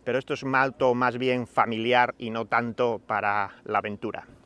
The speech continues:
Capó esculpido, vean esas líneas ahí, esto es una tendencia que ya la mayoría de los autos están viniendo así, le da un poco de aspecto más agresivo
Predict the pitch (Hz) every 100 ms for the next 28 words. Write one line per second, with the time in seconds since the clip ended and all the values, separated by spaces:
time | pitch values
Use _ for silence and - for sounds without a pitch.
0 | _ - 120 120 - 151 - 135 - 127
1 | 110 151 160 151 123 131 135 123 135 131
2 | 127 120 117 127 151 123 113 127 123 120
3 | 113 113 139 139 151 131 110 113 117 117
4 | 113 117 120 117 123 117 113 104 120 117
5 | 110 113 117 120 117 117 - 107 110 156
6 | 165 180 - - - - - 113 131 143
7 | 147 139 131 120 - 131 - 127 120 120
8 | 127 - - - 117 117 113 - 156 165
9 | 170